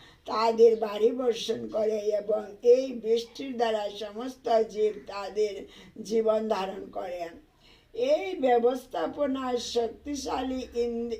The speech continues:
এই ব্যবস্থাপনায় শক্তিশালী ইন্দ্রের আর কি বা করার আছে? হে পিতা, আমাদের ব্যব-, আমাদের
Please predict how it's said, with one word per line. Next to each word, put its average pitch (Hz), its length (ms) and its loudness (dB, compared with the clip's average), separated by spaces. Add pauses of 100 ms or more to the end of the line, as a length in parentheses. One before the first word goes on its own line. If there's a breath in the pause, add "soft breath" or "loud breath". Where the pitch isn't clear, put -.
এই 294 280 2
ব্যবস্থাপনায় 226 1200 0 (320 loud breath)
শক্তিশালী 285 920 -2 (100)
ইন্দ্রের 240 540 0 (140)
আর 226 280 4 (200)
কি 311 320 -2
বা 240 220 4 (240)
করার 208 380 0
আছে? 202 320 -2 (960 soft breath)
হে 247 220 0
পিতা, 196 360 -8 (440 loud breath)
আমাদের 302 600 -4 (400)
ব্যব-, 220 520 4
আমাদের 262 960 0